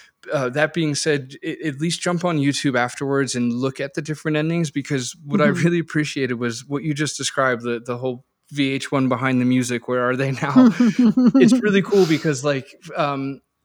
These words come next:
Speaker 1: for, I think it's Vivian Delacroix, her, it says, you know, but it's, she, this, in the bad ending, it says that she died and a, a statue was made of her and put in the museum, and the artist, uh,
Speaker 2: Yes.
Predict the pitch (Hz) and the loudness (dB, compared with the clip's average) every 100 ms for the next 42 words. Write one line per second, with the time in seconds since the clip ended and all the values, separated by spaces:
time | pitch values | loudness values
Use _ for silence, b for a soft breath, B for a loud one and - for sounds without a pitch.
0 | _ - 170 160 151 151 180 165 135 151 | _ -10 -4 0 0 0 0 0 0 -2
1 | 147 147 143 143 139 143 135 - 131 120 | -2 0 0 0 2 0 0 -4 -4 -2
2 | 120 - 131 135 139 131 120 - _ _ | -4 -6 -10 -6 -4 -4 -6 -12 _ _
3 | - - _ _ 151 170 - 156 131 165 | -20 -20 _ _ -10 -6 -4 -4 -4 -2
4 | 143 127 147 139 - 147 147 - 139 117 | -2 -4 -8 -8 -8 -8 -8 -6 -6 -8
5 | 143 165 139 175 147 135 156 156 143 131 | -10 -6 -4 -2 -2 2 2 2 2 -2
6 | 127 117 - 120 123 - 131 147 143 131 | -2 -4 -4 -4 -4 -4 -2 -2 -2 -2
7 | 123 - b b 151 131 123 120 127 - | -6 -12 b b -2 0 0 -2 -4 -2
8 | 147 147 - 139 127 131 127 120 135 127 | -2 -2 -2 -2 0 -2 -2 -2 0 0
9 | 120 143 - 131 127 120 117 123 120 117 | -2 -4 -4 -2 -2 -2 -4 -4 -2 -4
10 | - 123 117 - 131 127 - - - 226 | -4 -6 -4 -2 -2 -2 -6 -2 2 2
11 | - - - | 2 -4 -8